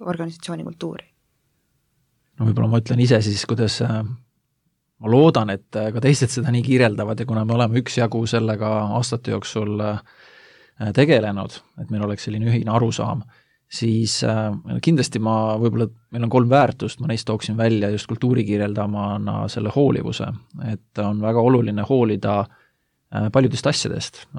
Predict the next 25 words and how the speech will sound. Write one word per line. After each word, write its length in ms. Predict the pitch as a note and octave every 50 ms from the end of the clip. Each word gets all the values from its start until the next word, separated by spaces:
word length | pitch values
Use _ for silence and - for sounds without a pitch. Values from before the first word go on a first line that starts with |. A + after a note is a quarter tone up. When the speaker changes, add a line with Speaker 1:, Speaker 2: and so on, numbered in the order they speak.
| G#2 G#2+
Speaker 2:
eeskätt 520 | A2+ B2 B2+ B2 - B2 A2 - - _
oma 200 | G#2+ G#2+ G#2+ G#2
kolleegidest, 800 | A2 A#2+ B2+ D3+ F3 D#3+ B2 A#2 A2+ G2+ - - - - - - _ _ _ -
äh, 220 | A2+ A2 G#2+ G#2 G#2+
oma 140 | G#2 G#2 G2+
klientidest, 680 | A#2 C3+ D3+ D3+ - A2 - - - - - _ - F#2+ G2+ G2+ - -
kindlasti 440 | C3 C3 B2 - - - - - -
ka 80 | - -
tulemustest 600 | D3+ D#3 C3+ - G2 A2+ - - - - - -
hoolida, 460 | - A2 G#2+ - - - - - - - _ _ _ _ _ _ _ _ _ _ _ _ _ _ _
et, 340 | - G#2 G#2 G2 - _ _ _ -
äh, 180 | G#2 G2+ G#2 -
kellelgi 440 | C#3+ B2 A2 G#2+ G#2 G2 G2 G#2 G#2+
ei 60 | A2+
ole, 220 | A#2 A#2+ A2 G#2 G2+ G2+ - - _ _ _ _ -
äh, 320 | G2+ G2+ G2+ G2+ G2+ G2+ - -
nii-öelda 580 | - A#2 A#2 A#2 A2 G#2+ G#2+ G#2 G2+ - A2 A2+ C#3
ükskõik, 560 | C#3+ - - - - G2+ F#2+ - - _ - - - -
äh, 120 | G#2+ A2 A#2
sellest, 260 | A2+ G2+ G2 F#2+ - -
mida 160 | G#2 G#2+ G2+
teha, 300 | A#2+ C#3+ C#3 G#2+ F2+ F2 - _ _
sest 360 | _ - - G2+ - - -
olgem 200 | G#2 G#2+ G#2+ A2
ausad, 320 | A#2 A#2 A2 - G2 F#2+